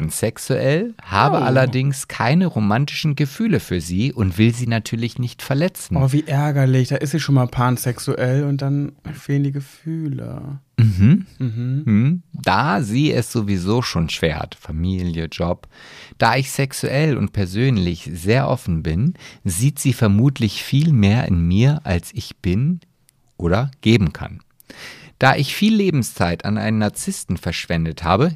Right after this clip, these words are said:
Speaker 1: Klammer auf, Anmerkung der Redaktion, oh, ich weiß, wovon du redest, Klammer zu,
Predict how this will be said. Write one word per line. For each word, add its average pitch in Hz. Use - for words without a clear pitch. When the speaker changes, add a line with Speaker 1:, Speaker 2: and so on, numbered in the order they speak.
Speaker 1:
Klammer 92
auf, 107
Anmerkung 101
der 90
Redaktion, 87
oh, 151
ich -
weiß, 123
wovon 139
du 139
redest, 101
Klammer 101
zu, 131